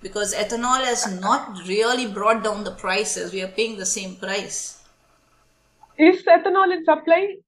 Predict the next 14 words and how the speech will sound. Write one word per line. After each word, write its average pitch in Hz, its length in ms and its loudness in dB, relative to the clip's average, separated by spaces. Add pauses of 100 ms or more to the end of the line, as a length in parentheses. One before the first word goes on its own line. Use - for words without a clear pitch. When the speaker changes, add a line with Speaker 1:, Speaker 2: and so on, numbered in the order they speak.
(320)
Speaker 2:
I, 285 200 2 (280)
I'm 285 220 2
not 339 180 4
sure 320 320 8
that 311 260 2
flex 277 280 2
fuel 311 260 2
is 294 160 -4
such - 260 -4
in 285 240 0
big 285 200 0
supply 269 460 0 (100)
throughout 262 340 2
India. 226 420 2